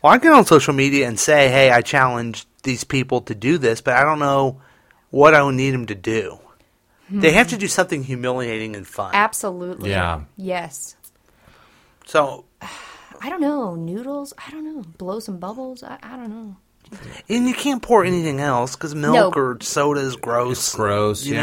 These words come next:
Speaker 3: yeah.
Speaker 2: Yeah.
Speaker 3: Put a
Speaker 1: Hot scalding water? <laughs>
Speaker 3: Yeah. Chili.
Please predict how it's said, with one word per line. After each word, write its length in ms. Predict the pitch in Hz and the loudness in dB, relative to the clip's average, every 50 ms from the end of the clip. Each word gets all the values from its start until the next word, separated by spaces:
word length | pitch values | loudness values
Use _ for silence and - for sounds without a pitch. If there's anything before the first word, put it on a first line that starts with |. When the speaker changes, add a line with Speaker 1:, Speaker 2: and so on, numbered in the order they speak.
| 117 117 | -2 -2
Speaker 3:
yeah. 300 | 117 117 117 113 113 113 101 _ _ - _ _ _ _ - | -2 -2 -2 -4 -6 -8 -10 _ _ -20 _ _ _ _ -16
Speaker 2:
Yeah. 260 | 202 202 208 208 196 | -14 -12 -10 -6 -4
Speaker 3:
Put 120 | 139 120 | -2 -2
a 240 | 107 95 92 90 87 - - - - _ _ _ _ _ | 0 -2 -2 -4 -8 -12 -20 -20 -20 _ _ _ _ _
Speaker 1:
Hot 340 | - - - 185 180 175 - | -18 -2 2 2 2 2 0
scalding 500 | - - - - 120 127 135 160 170 180 | -6 -8 -4 0 0 0 0 -2 -4 -4
water? 400 | 185 190 196 202 202 208 190 190 - - | -2 -2 -2 -4 -4 -6 -8 -8 -8 -8
<laughs> 80 | 202 - | -6 -4
Speaker 3:
Yeah. 580 | - 107 - 202 - 208 127 - 240 208 110 101 113 - - 214 269 277 294 | -2 -2 -2 -2 -2 -2 0 2 2 2 2 2 -2 -4 -4 -8 -10 -10 -8
Chili. 400 | - - - 110 110 120 131 143 | -6 -4 -2 -2 0 -2 -2 -4